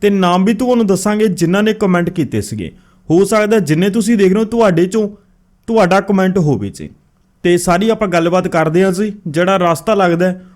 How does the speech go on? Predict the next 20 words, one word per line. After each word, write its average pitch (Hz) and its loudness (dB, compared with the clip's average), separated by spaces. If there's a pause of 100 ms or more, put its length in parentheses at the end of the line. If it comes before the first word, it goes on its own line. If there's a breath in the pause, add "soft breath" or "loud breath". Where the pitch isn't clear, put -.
(120)
ਉਹ 185 0
ਵੀ 214 -2
ਤੁਸੀਂ 233 0
ਚੈੱਕ 190 -2
ਕਰ 180 0
ਲਿਆ 190 2
ਜੀ। 208 -2
ਕੋਠੀ 190 0
ਬਹੁਤ 180 -2
ਸੋਹਣੀ 180 0
ਬਣੀ 135 0
ਹੋਈ 135 0
ਆ, 180 -2 (460 loud breath)
ਸਾਰਾ 196 0 (360)
ਕੰਮ 170 2
ਮਾਲਕ 160 0
ਨੇ 180 2
ਵਧੀਆ 185 0
ਕਰਵਾਇਆ 165 -2
ਹੋਇਆ। 165 0